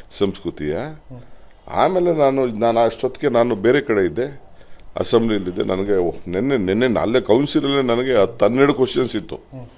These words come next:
Speaker 1: ಅದು ಮುಗಿಸ್ಕೊಂಡು ನಾನು ಬೇರೆ ಕಡೆ ಹೋಗಿದ್ದೆ, ನಾನು
Speaker 2: ಹ್ಮ್.
Speaker 1: ಅಸೆಂಬ್ಲಿಗೆ ಹೋಗಿದ್ದೆ. ಆಗ ಈ ಘಟನೆ ನಡೆದಿದೆ. ನಾನು ಸಭಾಪತಿ ಅವ್ರದ್ದು ನನ್ನ, ಅವರ ವಿಚಾರ ನನಗೆ ಸರಿ ಇಲ್ಲ. ಅವರು ಚರ್ಚೆಗೆ ಅವಕಾಶ ಮಾಡಿಕೊಡ್ಬೇಕು. ಏನು ಆಯ್ತು ಅಂತ ಹೇಳಿ ಪರಿಶೀಲನೆ ಮಾಡಬೇಕಾಯ್ತು.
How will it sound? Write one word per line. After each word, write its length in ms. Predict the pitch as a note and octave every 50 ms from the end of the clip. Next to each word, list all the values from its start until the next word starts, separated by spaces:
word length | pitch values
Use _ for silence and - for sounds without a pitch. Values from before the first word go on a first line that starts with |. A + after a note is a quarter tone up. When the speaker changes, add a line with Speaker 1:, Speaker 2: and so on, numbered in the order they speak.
| - - - - - - - - - - - - - -
Speaker 1:
ಅದು 160 | G2+ A2 A2+
ಮುಗಿಸ್ಕೊಂಡು 500 | A2+ B2 D3 D#3 D#3 - F3 F#3 D3+ E3
ನಾನು 200 | D3 C#3+ B2+ A#2
ಬೇರೆ 220 | F#2+ G2+ A#2+ C3 B2+
ಕಡೆ 160 | C3 A#2+ A2+
ಹೋಗಿದ್ದೆ, 400 | G2+ F#2 F2 D2+ D#2 D2 - C#2
ನಾನು 200 | C2 C2+ B1+ B1+
Speaker 2:
ಹ್ಮ್. 260 | - - - B2+ A#2+ - - - - - - -
Speaker 1:
ಅಸೆಂಬ್ಲಿಗೆ 420 | - A2+ - C#3 C3 C3 B2 G#2+ F#2
ಹೋಗಿದ್ದೆ. 380 | F2 D#2 C#2+ C2 - C2 - - - - - - - -
ಆಗ 220 | A#2 C#3 D#3 D#3
ಈ 240 | D#3+ C#3 B2+ A2+ F#2
ಘಟನೆ 500 | G2+ F#2+ F#2 A#2 A2+ C#3 D3 C#3+ G#2 E2+
ನಡೆದಿದೆ. 360 | E2 E2 D2+ D2+ C#2 A1+ A1 - - - - - - - - F2+
ನಾನು 320 | A2+ C#3+ D#3+ D#3+ B2+ G2+
ಸಭಾಪತಿ 580 | - - A2 A2 C#3+ D3 D3+ D3+ D#3 C3+ C#3 D#3
ಅವ್ರದ್ದು 640 | C#3+ C3+ C3+ C3+ D3 D3+ C3 A2 A2 A#2+ A#2+ - - A#2 G#2+ C3+ B2+ G#2+
ನನ್ನ, 240 | G#2 A#2 A#2+ A#2+ A#2+ A2+ G#2+ G2 - - - - - - - - -
ಅವರ 300 | G#2 A2 A#2 A2+ A2 A2
ವಿಚಾರ 460 | G#2 G#2+ A2 G#2+ - C#3 C3+ C3 C3
ನನಗೆ 500 | A#2+ A2 G#2+ G#2+ G#2+ G2+ G#2 G2+ - -
ಸರಿ 160 | - A#2 A#2+
ಇಲ್ಲ. 260 | A#2+ G2+ E2 C#2+ - -
ಅವರು 220 | G#2 B2 C#3 D3+
ಚರ್ಚೆಗೆ 480 | - - - C3+ C3+ - - F3+ E3 C#3+
ಅವಕಾಶ 340 | B2 A#2 - B2+ B2 -
ಮಾಡಿಕೊಡ್ಬೇಕು. 800 | B2+ G#2+ G#2 G2+ F#2 - - G2 G2+ F2+ F2+ F2+ F2 - - D2+
ಏನು 360 | A#2 G#2 A2+ C#3 D#3 D3+ C#3 A2+
ಆಯ್ತು 340 | G#2 A2 B2+ - - D3
ಅಂತ 160 | C#3+ C3 A#2 B2+
ಹೇಳಿ 180 | A#2+ A#2 C#3
ಪರಿಶೀಲನೆ 480 | - - G2+ G#2+ A#2 - - D#3+ D#3 D#3
ಮಾಡಬೇಕಾಯ್ತು. 680 | A#2 G#2 G2+ G2 F2 E2 - F2 E2 E2 - D#2+ D#2+